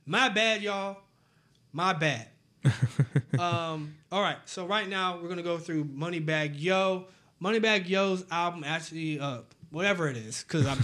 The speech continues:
Speaker 2: <laughs>
Speaker 1: artists, can you please fucking give this shit, like, a real legit, is it an
Speaker 2: Yes.
Speaker 1: E P,
Speaker 2: Stop
Speaker 1: album,
Speaker 2: trying to
Speaker 1: or
Speaker 2: be super
Speaker 1: don't, don't
Speaker 2: creative.
Speaker 1: fuck this project, or is it another project?
Speaker 2: <laughs>
Speaker 1: Fuck that project term, bro.
Speaker 2: Man.
Speaker 1: Sorry,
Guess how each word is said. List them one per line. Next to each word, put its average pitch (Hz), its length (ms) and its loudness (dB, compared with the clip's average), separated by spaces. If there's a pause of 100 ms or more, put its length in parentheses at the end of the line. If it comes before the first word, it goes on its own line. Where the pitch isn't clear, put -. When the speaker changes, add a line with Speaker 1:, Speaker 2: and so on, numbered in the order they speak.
(520)
Speaker 2:
<laughs> - 40 -20
Speaker 1:
artists, 196 400 2
can 185 120 -8
you 156 100 -4
please 277 500 4
fucking 165 260 -2
give 165 160 0
this 156 220 0
shit, 165 380 0
like, 151 160 -2
a 143 60 0
real 165 280 0
legit, 117 500 4
is 175 100 2
it 175 40 0
an - 60 0
Speaker 2:
Yes. 156 180 -2
Speaker 1:
E 233 160 6
P, 214 400 0
Speaker 2:
Stop 165 180 0
Speaker 1:
album, 202 200 6
Speaker 2:
trying 151 180 6
to 127 80 6
Speaker 1:
or 120 60 0
Speaker 2:
be 123 200 6
super 117 260 0
Speaker 1:
don't, 214 140 4
don't 117 80 6
Speaker 2:
creative. 104 440 4
Speaker 1:
fuck 269 280 -4
this 233 180 -2
project, 202 540 2 (120)
or 147 80 10
is 175 80 6
it - 20 2
another 175 240 0
project? 170 580 2
Speaker 2:
<laughs> - 20 -20
Speaker 1:
Fuck - 280 0
that 214 160 -4 (140)
project 196 500 -2
term, 131 220 -8
bro. - 200 -14
Speaker 2:
Man. 98 400 2
Speaker 1:
Sorry, 170 360 2